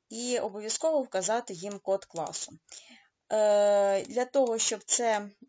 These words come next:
було зручніше робити, можна роздрукувати ось такі картки,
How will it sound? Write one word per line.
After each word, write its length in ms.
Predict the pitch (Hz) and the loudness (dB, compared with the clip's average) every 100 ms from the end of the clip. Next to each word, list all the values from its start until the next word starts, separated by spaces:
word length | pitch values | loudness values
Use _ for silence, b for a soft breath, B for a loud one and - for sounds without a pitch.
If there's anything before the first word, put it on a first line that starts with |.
| - | -6
було 340 | 214 208 226 | -6 -4 -4
зручніше 540 | 202 208 - 226 220 233 | -6 -8 -8 -4 -4 -2
робити, 440 | 254 285 330 311 | -4 -4 -6 -6
можна 720 | 285 214 247 247 247 254 254 - | -6 -6 -6 -6 -6 -8 -8 -8
роздрукувати 1000 | 233 226 196 214 - 180 170 170 254 403 - _ _ _ _ _ _ _ _ _ _ _ _ _ _ _ _ _ _ _ _ _ _ _ _ _ _ _ _ _ _ _ _ _ _ _ _ _ _ _ - - | -6 -6 -8 -12 -10 -6 -6 -6 -6 -8 -12 _ _ _ _ _ _ _ _ _ _ _ _ _ _ _ _ _ _ _ _ _ _ _ _ _ _ _ _ _ _ _ _ _ _ _ _ _ _ _ -12 -6
ось 140 | 269 | -6
такі 260 | 233 233 240 | -6 -10 -10
картки, 500 | 240 247 - - | -10 -10 -12 -14